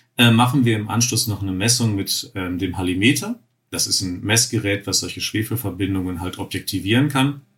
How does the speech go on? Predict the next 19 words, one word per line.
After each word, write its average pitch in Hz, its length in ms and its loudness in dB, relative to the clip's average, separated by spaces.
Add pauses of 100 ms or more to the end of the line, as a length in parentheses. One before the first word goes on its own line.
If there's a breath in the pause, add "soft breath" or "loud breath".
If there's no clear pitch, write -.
(480)
Und 120 140 6
haben 143 160 6
dann 139 200 4
schon 147 320 2 (320 loud breath)
einen 117 80 4
ganz 123 280 4
guten 117 280 2
Einblick. 98 640 0 (100)
Und 98 460 -4
wenn 117 220 6
wir 120 100 6
sehen, 135 460 4
es - 160 0
ist - 200 -2
ein 107 180 -4
Patient 117 600 2
oder 92 220 -6
eine 98 160 -8
Patientin, 123 680 2